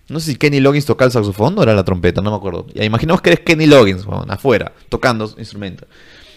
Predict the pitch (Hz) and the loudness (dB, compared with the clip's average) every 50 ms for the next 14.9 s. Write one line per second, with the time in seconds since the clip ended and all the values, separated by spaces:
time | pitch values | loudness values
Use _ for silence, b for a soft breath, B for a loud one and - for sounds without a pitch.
0 | b b b b b b b _ - 254 220 190 226 220 - - 135 135 156 190 | b b b b b b b _ -2 2 4 4 4 6 6 4 6 8 8 8
1 | 208 208 151 123 110 113 123 123 120 127 151 220 - - - _ _ - - _ | 8 8 8 6 6 6 6 6 8 8 8 6 4 2 -4 _ _ -20 -20 _
2 | _ _ _ - - _ _ _ _ _ 120 123 117 120 - - 143 135 135 127 | _ _ _ -20 -20 _ _ _ _ _ 4 4 6 4 6 6 8 8 8 6
3 | - 139 143 - 117 113 113 123 131 123 151 - 110 104 95 - 120 113 113 107 | 6 4 4 6 6 8 8 8 8 6 4 4 4 4 4 4 4 4 6 6
4 | 117 170 294 427 - - _ _ - - - 175 180 160 - 170 147 143 139 143 | 6 4 4 2 0 -6 _ _ -14 2 4 6 6 6 6 6 6 8 8 8
5 | 151 170 190 - - 117 113 123 131 135 127 127 127 127 127 - - 95 113 110 | 8 6 6 4 4 6 8 8 8 8 8 6 6 4 2 0 0 -2 2 6
6 | 123 131 131 - 135 117 113 - - 202 220 - b b b b b b b b | 6 6 6 4 2 0 0 0 0 -2 -2 -2 b b b b b b b b
7 | b b - 139 - - 214 233 240 226 - 185 147 143 - 131 117 113 113 139 | b b 2 4 4 4 4 4 4 4 6 4 2 2 2 2 2 4 4 6
8 | 175 190 180 175 170 147 - - 139 180 381 339 b b b b b - 156 147 | 6 6 6 4 2 2 4 6 6 6 6 4 b b b b b 0 2 4
9 | 151 170 175 202 214 - 226 208 208 208 175 - _ _ _ _ - 247 277 294 | 6 6 6 6 6 4 2 2 2 0 -4 -6 _ _ _ _ 4 6 6 6
10 | 269 269 302 - - - - _ _ _ - 143 139 135 160 180 233 277 277 233 | 6 4 4 2 0 -4 -12 _ _ _ 0 2 2 4 4 4 4 4 4 4
11 | 220 220 220 - 170 156 180 - 156 143 135 139 127 127 110 123 131 - 147 127 | 6 4 6 6 6 4 4 4 2 0 0 0 0 2 2 2 2 2 2 2
12 | 117 123 127 151 196 247 - - 151 175 170 175 156 147 160 175 160 - 120 110 | 4 4 6 6 4 4 0 -2 -2 0 2 4 4 4 4 2 2 0 -2 -2
13 | 107 98 92 107 117 131 139 131 120 104 90 - 123 117 117 117 98 98 92 95 | -2 -2 -2 -2 -2 -4 -2 0 -2 0 2 2 2 2 0 -2 -4 0 0 0
14 | 98 - - 104 98 - - 107 92 87 85 - - - 64 64 - - | 0 0 -2 -6 -4 0 2 4 4 4 2 -2 -8 -12 -12 -14 -16 -20